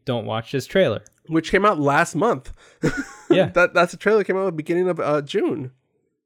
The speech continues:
Speaker 1: Mm-hmm.
Speaker 2: Um, yeah, no, it, it's, it's getting crazy. I'm like, in this case, I'm like, "Dude, I'm sorry. Tom Holland is not wrong here." He,
Speaker 1: Mm-hmm.
Speaker 2: he, he promoted, and I'm sure they gave him exact points on what he can talk about, what he can't talk about. He's fine
Speaker 1: Mm-hmm.
Speaker 2: here. Like, pe-, I think people are just kinda
Speaker 1: Mm-hmm.
Speaker 2: jumping on him 'cause he's notorious for,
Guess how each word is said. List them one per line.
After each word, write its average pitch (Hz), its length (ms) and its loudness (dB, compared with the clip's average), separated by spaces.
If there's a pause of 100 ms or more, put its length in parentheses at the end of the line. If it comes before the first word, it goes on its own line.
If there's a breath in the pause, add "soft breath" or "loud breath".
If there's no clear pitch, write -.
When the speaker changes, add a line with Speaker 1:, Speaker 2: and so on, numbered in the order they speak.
(180)
Speaker 1:
Mm-hmm. 127 640 -8
Speaker 2:
Um, 131 400 -2
yeah, 127 220 -4
no, 117 160 -6
it, 120 380 -8
it's, - 360 -6
it's 147 200 -2
getting 165 240 -2
crazy. 123 580 -6
I'm 131 140 -8
like, 135 180 -8
in 147 80 -2
this 156 160 -2
case, 143 280 0
I'm 135 100 -10
like, 127 160 -4
"Dude, 160 200 0
I'm 185 100 -4
sorry. 117 200 -8
Tom 196 220 -6
Holland 165 220 0
is 127 100 -8
not 98 120 -4
wrong 110 220 -10
here." 135 280 -8 (440)
He, - 180 -20
Speaker 1:
Mm-hmm. 117 180 -6
Speaker 2:
he, 151 180 -4
he 151 100 -6
promoted, 135 400 2
and 139 120 0
I'm 147 100 2
sure 139 420 0 (160)
they 147 400 -6
gave 147 140 -2
him 135 80 0
exact 127 340 -6
points 135 240 -6
on 127 60 -6
what 127 100 -4
he 131 60 -10
can 127 100 -12
talk 123 200 -12
about, 123 140 -10
what 110 40 -10
he 110 60 -12
can't 131 200 -12
talk 131 120 -12
about. 139 280 -8 (500)
He's 147 220 -12
fine 139 140 -6
Speaker 1:
Mm-hmm. 131 120 -2
Speaker 2:
here. 131 300 -16
Like, 131 140 -10
pe-, 156 80 -2 (100)
I 143 60 -4
think 147 60 -4
people 139 160 -4
are 123 60 -4
just 127 180 -12
kinda 131 120 -6
Speaker 1:
Mm-hmm. 117 60 -6
Speaker 2:
jumping 120 240 -6
on 107 60 -10
him 131 100 -10
'cause - 180 -10
he's 135 180 -8
notorious 123 600 -6
for, 110 460 -10